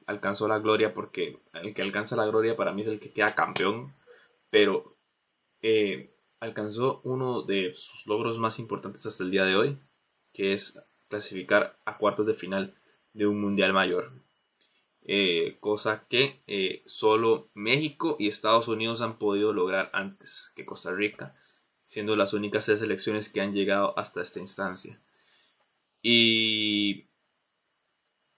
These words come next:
para mí ese momento va a ser de nunca olvidar, porque fue cuando le, cuando le ganamos en penales a Grecia. Yo estaba, no, ya, ya, ya, ya, ya, ya, verga, mae. El otro mundial hacemos historia.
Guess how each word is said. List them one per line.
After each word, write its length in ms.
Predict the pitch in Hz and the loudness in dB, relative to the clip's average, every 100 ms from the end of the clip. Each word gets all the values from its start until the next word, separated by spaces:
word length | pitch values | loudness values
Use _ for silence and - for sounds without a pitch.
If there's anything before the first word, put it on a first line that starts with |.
| _ | _
para 240 | - 104 101 | -4 -2 0
mí 340 | 113 156 151 - | 0 -2 -4 -10
ese 240 | 120 - | -8 -6
momento 540 | 127 113 117 123 131 123 | -4 -4 -4 -4 0 2
va 80 | |
a 60 | 117 | 2
ser 260 | 123 110 - | 2 -4 -6
de 120 | 113 | -8
nunca 300 | 110 110 127 | -8 -4 -2
olvidar, 420 | 113 101 98 123 | 0 2 2 0
porque 240 | - 110 107 | -4 -8 -4
fue 220 | 110 98 | -2 -2
cuando 340 | - 117 104 | -4 -8 -2
le, 240 | 101 104 - _ _ _ _ _ | -2 -2 -4 _ _ _ _ _
cuando 200 | 117 113 | -10 -4
le 80 | 104 | -2
ganamos 280 | 101 107 147 | 2 2 2
en 100 | 147 | 0
penales 280 | 147 131 113 | 0 0 0
a 60 | |
Grecia. 220 | 98 135 | -2 -2
Yo 80 | 117 | -4
estaba, 220 | 113 123 | -2 0
no, 120 | 165 151 | 2 6
ya, 140 | 127 | 4
ya, 220 | 120 117 | 4 -4
ya, 100 | 113 | -8
ya, 220 | 113 110 98 | -6 -6 -6
ya, 100 | 101 | -4
ya, 140 | 107 | -4
verga, 280 | 104 101 98 | -4 -4 -6
mae. 360 | 98 98 110 113 113 135 180 190 | -10 -12 -14 -14 -10 -8 -6 -4
El 120 | 196 | -4
otro 200 | 208 214 | -4 -2
mundial 260 | 190 190 175 | -4 0 4
hacemos 300 | 135 147 139 | 4 2 -2
historia. 480 | 110 - 127 110 | -6 -4 -4 -4